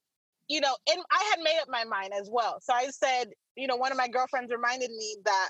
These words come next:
a long time ago, well, back in January is when I had made up my mind that I wanted to do my business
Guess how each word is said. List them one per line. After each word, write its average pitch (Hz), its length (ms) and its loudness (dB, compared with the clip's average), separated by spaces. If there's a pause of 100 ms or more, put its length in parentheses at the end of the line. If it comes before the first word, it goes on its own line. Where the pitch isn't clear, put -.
a 214 40 2
long 233 280 0
time 247 260 2
ago, 214 400 0
well, 220 120 -2
back 240 240 2
in 233 160 -6
January 226 540 0
is 196 160 -6
when 220 160 -4
I 202 360 -2
had 202 120 0
made 202 160 0
up 202 100 0
my 233 140 0
mind 196 320 -2 (380)
that 233 100 4
I 240 60 0
wanted 220 400 -4
to 262 100 -4
do 220 180 -4
my 226 160 0
business 247 640 -2